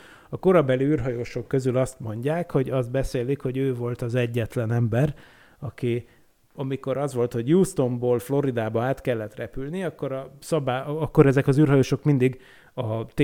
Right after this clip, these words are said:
huszonkilences, azt hiszem, ilyen jel-, jelű gyakorló repülőgépekkel, tehát sugárhajtású gépekkel tették meg ezt a távot, hogy gyorsabban odaérjenek, meg hát mind pilóták voltak, ke-, ugye kellett az edzés, hogy edzésben tartják magukat, tartsák magukat, meg ilyesmi.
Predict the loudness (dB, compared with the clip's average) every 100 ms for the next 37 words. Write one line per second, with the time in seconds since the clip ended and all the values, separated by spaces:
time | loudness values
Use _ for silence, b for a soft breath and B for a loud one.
0 | 2 0 -4 -8 -6 -6 -6 -8 -8 -10
1 | -12 -8 -8 -8 -6 -2 -2 -2 0 0
2 | 0 0 0 0 0 -2 -4 B B B
3 | -4 -2 0 -2 -2 -2 -4 -4 -4 -4
4 | -4 -6 -6 -6 -4 -4 -4 -6 -4 -2
5 | -2 -2 -6 -8 -8 -6 -6 -8 -12 -10
6 | -8 -10 -8 -8 -8 -10 -12 -12 -12 -4
7 | -2 0 0 2 4 4 4 0 0 0
8 | 4 4 4 4 2 0 -4 0 4 4
9 | 4 4 2 -2 -2 6 6 6 0 -2
10 | -4 -4 -2 0 2 4 2 2 -4 0
11 | 0 2 0 2 0 0 0 2 2 2
12 | -2 0 -2 -4 -4 -4 -4 -6 -8 -4
13 | 0 0 -2 -2 0 2 0 0 -2 -2
14 | -4